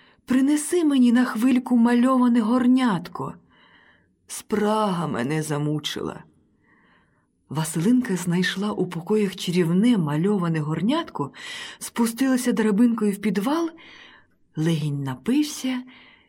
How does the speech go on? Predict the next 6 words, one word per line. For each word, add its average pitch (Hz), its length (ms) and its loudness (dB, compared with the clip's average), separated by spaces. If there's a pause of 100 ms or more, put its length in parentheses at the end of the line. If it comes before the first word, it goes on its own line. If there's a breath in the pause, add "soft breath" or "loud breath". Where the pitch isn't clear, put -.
(240 loud breath)
і 160 100 0
одразу 185 680 -2
вчинився 185 920 -6
силачем. 139 1000 -8 (840 soft breath)
Сіпнув 170 720 0
ланц 277 580 -4